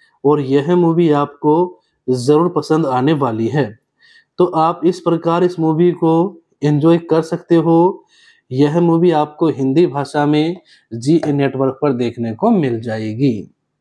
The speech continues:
अगर आप हाथी मेरे साथी मूवी को हिंदी भाषा में YouTube पर देखना चाहते हो, तो आप इस वीडियो को एक लाइक तो ज़रूर कीजिएगा। आज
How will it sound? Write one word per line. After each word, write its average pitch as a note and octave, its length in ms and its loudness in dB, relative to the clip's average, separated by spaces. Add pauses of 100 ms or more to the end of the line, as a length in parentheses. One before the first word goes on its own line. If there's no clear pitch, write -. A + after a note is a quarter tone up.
(360)
अगर F#3+ 180 0
आप E3+ 260 0
हाथी C#3+ 420 -2
मेरे E3+ 300 -2
साथी D3+ 420 -2
मूवी D#3 380 2
को D3+ 440 0 (340)
हिंदी D#3 340 0
भाषा D3+ 420 -2
में D#3 360 0
YouTube D3+ 320 0
पर E3 340 0 (100)
देखना C3+ 360 0
चाहते D3+ 400 -2
हो, D3+ 460 -2 (400)
तो D#3 80 2
आप D3+ 340 0
इस E3+ 220 -4
वीडियो D3 640 0
को F3 400 0
एक E3+ 300 0
लाइक C3+ 600 0
तो D#3+ 140 2
ज़रूर C3 380 0
कीजिएगा। A#2+ 680 -2 (580)
आज D3+ 260 0